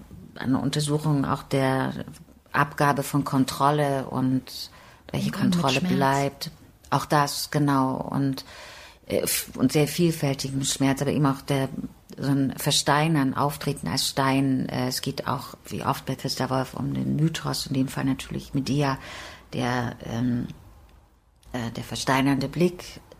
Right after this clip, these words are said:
Speaker 1: der Medea. Da schreibt sie, „Der Spiegel der Kunst erspart dem Künstler das Hinstarren auf die Untat und die Versteinerung durch Entsetzen.“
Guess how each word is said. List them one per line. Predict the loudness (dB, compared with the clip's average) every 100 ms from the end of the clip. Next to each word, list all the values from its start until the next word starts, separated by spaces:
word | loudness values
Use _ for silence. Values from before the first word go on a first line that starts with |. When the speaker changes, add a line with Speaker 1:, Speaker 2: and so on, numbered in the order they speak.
| -16 -2
Speaker 1:
der | 2
Medea. | 2 2 0 0 0 -4 -12 -18 -20 -20 -20 -20 -20
Da | -14
schreibt | -6 -6 -4
sie, | -6
„Der | 0 0
Spiegel | 2 2 4 4
der | 2
Kunst | 0 2 2 0 -4
erspart | -4 2 2 2
dem | 0 -2
Künstler | 2 2 2 -4 -2
das | -2 -2
Hinstarren | 2 2 2 0 0 2 2 0
auf | 0
die | -2 0
Untat | 2 2 0 -4 -2 -2
und | -4
die | -4
Versteinerung | -6 -6 0 2 4 2 2 0 0 -4 -2
durch | -2 -2 -6
Entsetzen.“ | -2 -2 -2 -6 -8 -8 -8